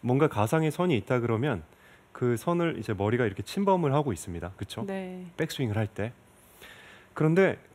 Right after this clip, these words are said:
Speaker 1: 그 밑에 아래를, 아래를 보면 이제 발이 그러면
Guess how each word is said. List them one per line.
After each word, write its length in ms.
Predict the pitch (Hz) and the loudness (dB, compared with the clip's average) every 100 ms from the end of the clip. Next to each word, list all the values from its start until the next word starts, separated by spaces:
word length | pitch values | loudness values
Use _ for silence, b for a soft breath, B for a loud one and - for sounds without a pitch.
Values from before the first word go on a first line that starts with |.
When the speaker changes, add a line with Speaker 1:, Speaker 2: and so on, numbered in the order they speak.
| _ | _
Speaker 1:
그 880 | - 170 185 190 190 185 185 175 - - | 0 6 6 6 6 4 4 2 -4 -2
밑에 600 | 123 160 - - 202 98 | 0 0 -6 2 4 6
아래를, 420 | 107 135 170 165 | 6 6 6 6
아래를 300 | 110 117 147 | 4 6 4
보면 380 | 139 101 127 127 | 2 0 2 0
이제 180 | 98 95 | 0 -4
발이 440 | - - 117 160 | -4 2 4 4
그러면 440 | 160 107 101 151 | 2 0 2 0